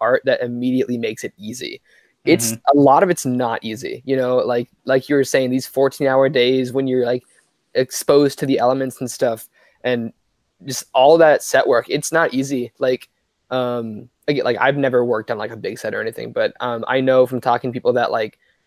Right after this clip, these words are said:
Speaker 1: um, when you're working on a set as, like, a grip and you're constantly moving gear, that, that's a lot of work. That's like a workout right there.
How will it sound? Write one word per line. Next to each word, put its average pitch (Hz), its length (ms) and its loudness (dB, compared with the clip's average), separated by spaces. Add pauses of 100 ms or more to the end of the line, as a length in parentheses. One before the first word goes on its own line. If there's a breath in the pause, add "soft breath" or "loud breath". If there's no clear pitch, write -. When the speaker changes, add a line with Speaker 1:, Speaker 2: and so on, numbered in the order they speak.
(300)
Speaker 1:
um, 117 480 -4 (380)
when 156 160 2
you're 165 140 8
working 151 340 4
on 143 160 2
a 127 80 4
set - 460 0 (260)
as, 127 220 0
like, 120 280 -2
a 135 60 -6
grip 123 440 0
and 131 100 -6
you're 127 160 -6
constantly 143 640 -6
moving 127 360 -4
gear, 123 380 0
that, 143 260 4
that's 160 240 2
a - 40 -2
lot 190 220 4
of 135 60 0
work. 147 120 0
That's - 140 2
like 294 100 -2
a 175 60 2
workout 135 400 2
right 120 180 -4
there. 104 220 -6